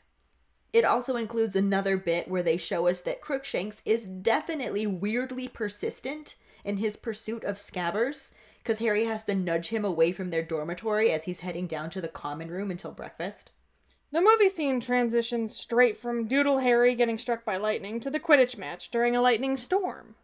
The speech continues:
Speaker 1: I actually really liked that transition,
Speaker 2: Mm-hmm.
Speaker 1: though it does streamline things. Nothing of major importance was left out, just breakfast, pre-match jitters from Oliver Wood,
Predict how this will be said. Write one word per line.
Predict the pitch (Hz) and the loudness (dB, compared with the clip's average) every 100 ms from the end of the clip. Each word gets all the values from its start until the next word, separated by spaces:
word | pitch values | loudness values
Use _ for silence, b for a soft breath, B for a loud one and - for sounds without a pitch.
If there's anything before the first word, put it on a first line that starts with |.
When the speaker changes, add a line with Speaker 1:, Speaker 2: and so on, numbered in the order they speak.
| _ - | _ -2
Speaker 1:
I | 294 | 0
actually | 453 539 302 | 2 4 4
really | 220 240 | 4 0
liked | 170 151 190 - | 0 0 -2 -2
that | 170 - | -4 -4
transition, | 185 175 165 156 - 110 156 180 - | -6 -6 -4 -4 -4 -8 -12 -14 -8
Speaker 2:
Mm-hmm. | 294 285 | -4 0
Speaker 1:
though | 190 185 | 2 2
it | 175 | 0
does | 196 196 | -2 -4
streamline | - 185 175 156 110 98 | -4 -4 -4 -4 -8 -10
things. | - 78 73 165 - - b b b | -12 -12 -12 -12 -12 -14 b b b
Nothing | 233 311 427 359 | -4 -2 2 2
of | 185 | 2
major | 185 180 180 196 214 | 0 0 0 0 -2
importance | 160 - - 180 196 285 285 | -2 -6 -6 -4 -4 -8 -8
was | 330 330 | -8 -6
left | 330 339 349 | -6 -6 -6
out, | 339 349 359 - | -6 -6 -8 -8
just | 262 269 - 202 | -6 -6 -8 -8
breakfast, | 180 190 - 208 208 214 - - b b b _ | -4 -4 -4 -2 0 0 -4 -12 b b b _
pre-match | - 240 226 220 202 - | -10 -4 -2 0 0 -4
jitters | - 190 196 208 | -4 -2 0 -2
from | 208 226 - | -4 -6 -4
Oliver | 165 170 185 208 | -2 -2 -2 -4
Wood, | 170 160 160 165 214 | -2 0 2 0 -2